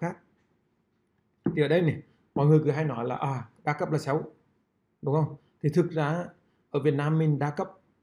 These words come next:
thì nó bị biến tướng đi rất là nhiều. Tức là có những hình thức trả lại, tức là người sau đi vào để là gì? Trả lại cho người trước. À, còn khi nào mà, à, hết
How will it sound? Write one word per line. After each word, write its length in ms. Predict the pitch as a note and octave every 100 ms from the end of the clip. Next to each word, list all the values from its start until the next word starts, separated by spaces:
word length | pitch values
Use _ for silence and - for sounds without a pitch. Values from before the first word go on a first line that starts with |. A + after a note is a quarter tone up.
| -
thì 80 |
nó 100 | B2
bị 120 | B2 B2
biến 220 | A#2 A2+
tướng 180 | A#2 C3
đi 80 |
rất 140 | D#3+ A3+
là 80 | F#3
nhiều. 320 | D#3+ D3+ - _ _ _ _ _ _
Tức 120 | A#3+
là 160 | A#3 D#3
có 120 | - B2
những 300 | C#3+ D#3+ D#3+
hình 100 | D#3+
thức 100 | G3
trả 160 | E3 C#3
lại, 280 | C3 - D3+
tức 80 |
là 140 | E3 C3+ - _ _
người 260 | D#3+ E3 D3+
sau 420 | D3+ C#3 D3 - _ _ _ _ _ _
đi 180 | D#3 D#3+
vào 280 | D3 C#3 B2+
để 240 | A#2 - -
là 160 | B2+ B2+
gì? 200 | D3 D#3
Trả 140 | D3 B2+
lại 160 | A#2+ -
cho 60 | C3
người 120 | B2+
trước. 160 | C#3 D#3 - _ _ _ _ _ _
À, 220 | C#3 C#3+ C#3+
còn 160 | C#3 C3
khi 140 | D#3
nào 220 | D3 C#3 B2+
mà, 260 | A#2 C3 C3 _ _
à, 640 | C#3+ C3 C3 C3+ C3 B2 A2+ _ -
hết 160 | C3+